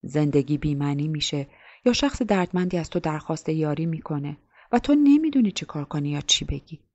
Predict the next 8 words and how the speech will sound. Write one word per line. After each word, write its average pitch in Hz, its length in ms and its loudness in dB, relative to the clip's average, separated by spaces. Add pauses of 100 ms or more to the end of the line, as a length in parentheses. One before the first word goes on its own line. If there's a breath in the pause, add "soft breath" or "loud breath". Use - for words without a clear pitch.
(1000)
هنگامی 233 440 10
که 269 120 4
به 220 140 10
طور 269 260 6
کامل 208 380 4
بپذیری 175 560 2
که 147 160 -4
نمی‌دونی، 143 720 -2